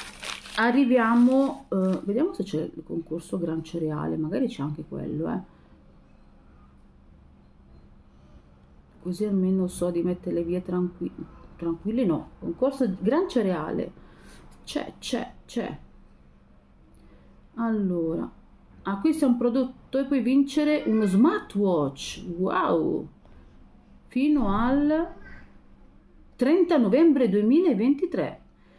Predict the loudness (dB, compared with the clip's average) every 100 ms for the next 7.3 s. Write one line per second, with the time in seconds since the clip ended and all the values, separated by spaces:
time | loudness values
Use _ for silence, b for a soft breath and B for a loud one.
0 | b -6 -4 -2 0 0 2 2 2 2
1 | 2 2 2 2 0 -2 -2 -2 -2 0
2 | -2 0 -2 0 0 2 0 -2 -10 -14
3 | -20 -20 -20 -4 -2 0 0 2 2 2
4 | 0 0 -2 -2 -2 -4 -6 -4 -2 -2
5 | -4 -8 -10 -18 -20 b b b b -6
6 | -2 0 0 0 0 0 0 0 2 0
7 | 0 -4 -8